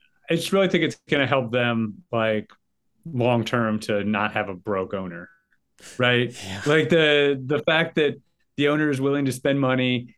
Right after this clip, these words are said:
Speaker 1: and I, I just, I think that thing, I think things will turn around. That's, they're not, like, that sorry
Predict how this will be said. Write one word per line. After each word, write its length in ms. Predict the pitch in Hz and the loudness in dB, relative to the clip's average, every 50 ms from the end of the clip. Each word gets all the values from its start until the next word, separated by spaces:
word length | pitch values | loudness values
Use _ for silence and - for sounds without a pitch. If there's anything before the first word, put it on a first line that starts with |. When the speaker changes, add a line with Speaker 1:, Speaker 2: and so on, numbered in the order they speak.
| _ _ - | _ _ -2
Speaker 1:
and 680 | 127 120 113 117 113 113 113 110 107 107 107 107 107 | 0 2 2 2 2 0 0 0 0 0 0 0 -2
I, 540 | - - 127 110 107 107 107 107 107 104 104 107 - _ _ _ _ - | -4 -2 -2 0 0 2 0 0 0 -2 -4 -8 -14 _ _ _ _ -4
I 120 | 127 127 | -2 -2
just, 260 | 127 123 120 117 - _ _ _ _ - - - - - | 0 0 -2 -4 -6 _ _ _ _ -20 -20 -16 -8 -4
I 100 | 175 240 | -4 -2
think 160 | 330 349 339 349 | -2 -2 -2 -2
that 140 | 370 359 | -2 -2
thing, 300 | 370 381 349 302 277 247 | -2 -2 -2 -2 -4 -4
I 100 | - 220 | -2 -2
think 160 | 226 226 220 - | 0 0 0 0
things 220 | 196 196 185 165 | 0 0 2 2
will 260 | 170 170 160 151 143 135 | 2 2 2 0 -2 -4
turn 220 | - - 151 139 | -2 0 0 2
around. 440 | 135 127 127 127 123 120 117 123 127 | 2 0 -2 -2 -2 -2 -2 -2 -2
That's, 220 | 131 127 127 127 - | -2 -2 -4 -4 -2
they're 140 | - 202 220 | 0 0 2
not, 200 | 254 277 294 285 | 2 0 0 0
like, 380 | 233 220 202 185 170 170 - _ _ _ _ _ _ _ _ _ _ _ _ - | 0 2 2 2 0 -2 -6 _ _ _ _ _ _ _ _ _ _ _ _ -2
that 300 | 131 131 127 113 - - | 0 0 0 0 -2 -6
sorry 600 | - - - 98 90 92 87 82 - - - _ | -10 -4 -2 0 0 0 -2 -4 -8 -12 -20 _